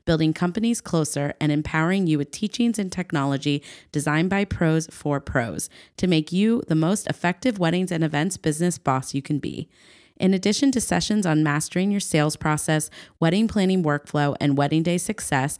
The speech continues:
as well as great gifts and offers from their presenters and sponsors, including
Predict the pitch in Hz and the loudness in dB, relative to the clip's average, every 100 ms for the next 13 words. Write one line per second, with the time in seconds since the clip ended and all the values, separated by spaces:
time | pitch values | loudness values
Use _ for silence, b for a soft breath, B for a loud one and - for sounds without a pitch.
0 | B B 165 160 151 151 - 185 233 - | B B -2 0 2 0 0 0 0 -2
1 | 175 175 - 180 143 143 147 147 - - | -2 -2 -2 0 0 -2 -2 -4 -4 -2
2 | 151 151 147 160 147 143 143 156 156 175 | 0 0 -2 -2 0 0 0 -2 -2 -4
3 | 185 - 135 131 143 139 - 147 - 147 | -4 -4 -4 -4 -4 -4 -4 -4 0 -2
4 | 135 | -2